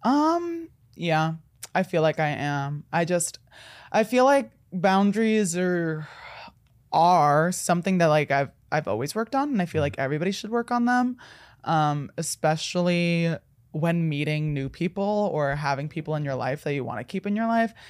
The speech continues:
Speaker 1: 'Cause I just, I've always felt that if you don't set up boundaries with the people you love,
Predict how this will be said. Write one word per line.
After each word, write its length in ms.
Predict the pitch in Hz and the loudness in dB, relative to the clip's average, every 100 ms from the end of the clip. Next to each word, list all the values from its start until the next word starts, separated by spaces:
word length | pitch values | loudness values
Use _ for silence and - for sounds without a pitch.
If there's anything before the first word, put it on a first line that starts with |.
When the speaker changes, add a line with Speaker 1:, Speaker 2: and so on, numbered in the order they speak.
| - | -8
Speaker 1:
'Cause 140 | - 196 | -2 2
I 120 | 196 | 4
just, 260 | 226 220 - | 2 0 0
I've 200 | 185 170 | 2 2
always 280 | 196 233 | 2 0
felt 280 | - 175 175 | 0 0 2
that 100 | 165 | 2
if 140 | 156 175 | 0 0
you 100 | 180 | -4
don't 380 | - 156 175 | 0 -2 -2
set 180 | - 175 | -2 0
up 100 | 170 | 2
boundaries 540 | 147 143 151 165 160 156 | 0 -2 -2 -4 -2 -4
with 240 | 156 _ | -6 _
the 80 | 165 | -10
people 340 | - 160 156 | -4 -2 2
you 160 | 156 156 | 2 0
love, 460 | 139 135 139 170 | 0 2 2 2